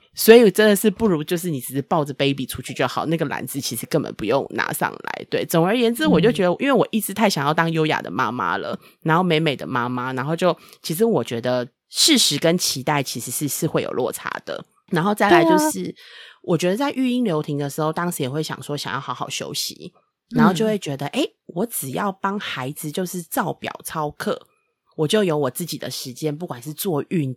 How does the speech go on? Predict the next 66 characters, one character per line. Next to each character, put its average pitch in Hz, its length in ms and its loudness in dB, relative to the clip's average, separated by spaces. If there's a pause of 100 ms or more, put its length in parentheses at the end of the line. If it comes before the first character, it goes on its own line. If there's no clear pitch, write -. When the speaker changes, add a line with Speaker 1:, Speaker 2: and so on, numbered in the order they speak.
Speaker 1:
动 123 280 -2
啊， 123 200 -4
还 123 160 -8
是 151 80 -4
什 147 180 -6
么， 120 140 -8
因 151 120 -2
为 175 100 0
未 190 180 2
来 135 160 -2
要 160 140 2
准 131 240 -6
备 165 140 0
好 139 100 -6
要 147 140 0
回 135 180 -2
归 151 220 0
职 90 240 -10
场 135 200 -6 (120)
嘛， - 200 -6 (320)
Speaker 2:
嗯。 214 60 -14
Speaker 1:
所 196 160 4
以 156 100 6
就 170 120 2
要 160 100 2
把 214 160 -6
自 - 160 -6
己 - 220 -10
调 - 240 -8
试 170 280 -2
好。 - 360 -8 (360)
结 - 140 0
果 185 80 4
后 202 100 2
来 175 120 2
我 127 100 -2
就 165 160 -2
发 151 240 -4
现 170 160 -4
孩 151 160 -2
子 165 140 -4
根 220 120 -4
本 143 140 -2
不 151 100 -8
如 147 220 -4
预 160 160 -6
期 - 320 -10
啊。 60 320 -2 (840)
我 170 80 4
的， 170 220 2
Speaker 2:
<laughs> - 40 -12
Speaker 1:
我 170 160 2
家 262 180 2
老 143 240 0
大 214 200 0
真 214 180 0
的 180 100 2
就 190 140 -2
是， 180 460 -6 (400)
第 220 160 0
一 214 40 -4
个 180 140 2
他 180 140 -2
很 156 120 2
浅 - 380 -2
眠 65 420 -10